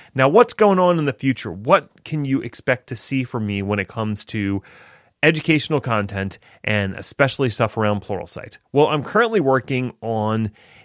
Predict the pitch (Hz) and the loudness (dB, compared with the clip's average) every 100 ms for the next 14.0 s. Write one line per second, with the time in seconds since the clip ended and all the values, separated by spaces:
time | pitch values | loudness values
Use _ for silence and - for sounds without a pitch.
0 | _ 117 113 110 107 101 - - 170 180 | _ -4 -2 0 0 -2 -4 -2 2 4
1 | 185 147 - 120 107 113 123 147 - 104 | 2 0 -2 -2 0 4 4 4 -2 -4
2 | 92 90 92 - - 98 92 107 135 127 | -4 -4 -6 -8 -10 -8 -4 0 2 2
3 | 98 101 107 87 131 147 156 117 113 107 | 0 -2 -2 0 -2 -2 -2 0 0 0
4 | 95 107 101 95 - 123 123 117 110 110 | -2 -2 -4 -6 -2 0 0 -2 0 0
5 | 107 107 - _ _ - 135 101 127 139 | -2 -4 -14 _ _ -4 -4 0 2 4
6 | 131 123 - - 110 104 104 - 120 127 | 6 2 0 -6 -4 -2 -4 -2 0 0
7 | 139 120 - 131 117 104 98 98 98 92 | 2 -2 -2 -2 0 0 0 -2 -4 -8
8 | - - - 117 104 98 - - 170 180 | -14 -14 -4 -2 -2 -4 -8 -2 0 0
9 | - 90 120 - _ _ _ _ _ _ | 0 -4 -6 -8 _ _ _ _ _ _
10 | _ _ _ _ - 156 170 165 165 - | _ _ _ _ 0 4 6 6 2 -2
11 | 202 190 143 127 123 135 120 110 - 143 | -2 0 0 0 0 -2 -2 -4 -4 0
12 | 127 - - _ _ 135 127 101 110 - | 0 -4 -14 _ _ -2 -2 -2 -6 -4
13 | 110 120 127 - - - 170 139 90 76 | -6 -4 -4 -8 -14 -2 2 4 2 -6